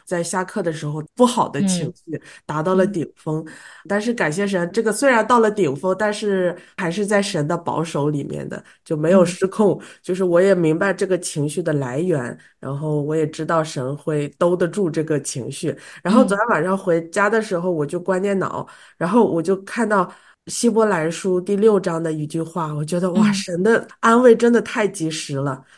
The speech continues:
Speaker 1: 在希伯来书六章十一到十二节说，“我们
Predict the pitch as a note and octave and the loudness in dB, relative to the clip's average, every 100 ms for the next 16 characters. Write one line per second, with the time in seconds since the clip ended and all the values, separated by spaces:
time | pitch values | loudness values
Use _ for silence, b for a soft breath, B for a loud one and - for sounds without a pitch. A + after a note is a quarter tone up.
0 | b - B3 A3+ A3+ A#3 A#3+ F#3+ F3+ A3 | b -2 2 2 2 2 4 4 2 0
1 | G#3 A#3 G3+ G3+ G#3 - - - - G#3+ | 2 2 2 0 0 -4 -12 -10 -4 -2
2 | A3 A#3+ A#3 A3+ - E3+ G3+ G3 E3 D#3 | 0 2 2 2 0 0 2 0 -2 -4
3 | D#3 F3 F#3 b b - E3 D#3+ D#3 D#3+ | -2 0 -2 b b 0 2 4 2 0
4 | E3+ | 0